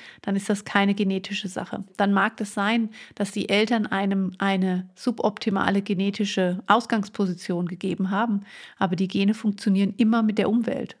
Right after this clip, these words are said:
Und das, was sich verändert hat, ist die Umwelt. Und diese Umwelt funktioniert schlicht und einfach nicht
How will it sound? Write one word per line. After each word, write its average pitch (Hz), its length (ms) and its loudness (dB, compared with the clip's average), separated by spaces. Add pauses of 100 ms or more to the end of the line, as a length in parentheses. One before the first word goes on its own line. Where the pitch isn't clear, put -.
Und 190 120 -2
das, 196 160 0
was 202 140 0
sich 208 140 -2
verändert 202 460 0
hat, 208 120 0
ist 208 140 -4
die 220 60 4
Umwelt. 240 480 0
Und 190 160 -2
diese 190 220 2 (120)
Umwelt 233 420 2
funktioniert 208 580 0
schlicht 202 300 -2
und 180 80 -2
einfach 196 340 -4
nicht 208 240 -2